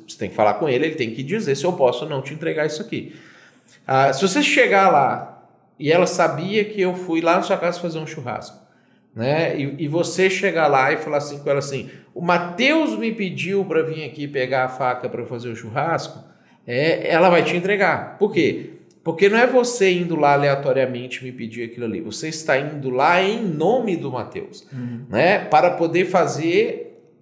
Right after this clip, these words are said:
Speaker 1: o que o Mateus tá fazendo acontecer, concretizar.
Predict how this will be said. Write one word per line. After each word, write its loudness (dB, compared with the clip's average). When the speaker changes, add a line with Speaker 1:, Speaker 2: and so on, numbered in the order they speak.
Speaker 1:
o -2
que 0
o 4
Mateus 4
tá 0
fazendo 0
acontecer, -4
concretizar. 0